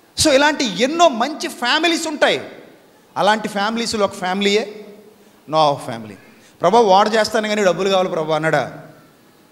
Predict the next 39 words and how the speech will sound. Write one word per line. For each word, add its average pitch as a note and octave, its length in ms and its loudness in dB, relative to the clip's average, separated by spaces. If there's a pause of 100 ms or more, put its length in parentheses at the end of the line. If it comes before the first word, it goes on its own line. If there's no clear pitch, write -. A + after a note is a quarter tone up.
(760)
ఆ? A3+ 120 -4 (680)
"వాడు A#3 280 2
చేస్తాను A#3 320 0
ప్రభా, B3 240 0
మరి A3 160 0
ఎంతో F#3+ 180 -4
కొంత G#3+ 200 -4
amount G#3 320 -2
అయ్యి G#3 100 0
ప్రభువా, G3 420 -2 (800)
ఆకాశం G#3+ 380 0
నుంచి G#3+ 160 -4
కురిపించు G#3+ 400 -2
ప్రభువా, G#3+ 440 2 (640)
చితిసారకమురాలను B3 800 0
చేసుకుంటాను A#3+ 480 -4
కానీ A#3+ 160 -4
నాకు A#3+ 180 -6
కావాల్సినంత A#3+ 600 0
సామాగ్రి A#3 520 0
నువ్వే B3 220 2
సమకూర్చి A#3+ 460 -2
పెట్టు B3 200 2
ప్రభువా, B3+ 460 4 (600)
నాకు A3+ 200 0
మరి G#3 140 -2
అన్ని A#3 160 -4
డబ్బులు A3+ 300 2
గట్ట C4+ 160 -2
కావాలి B3+ 320 2
కదా C4+ 140 -2
ప్రభా, B3+ 240 -2
ఎక్కడ B3+ 300 0
పెడతాను B3+ 280 -4
ప్రభా, B3+ 260 -2
మరి A#3+ 180 -4
పెట్టుబడి A3 340 -2
పెట్టాలంటే A#3+ 400 0
నేను A#3 320 -4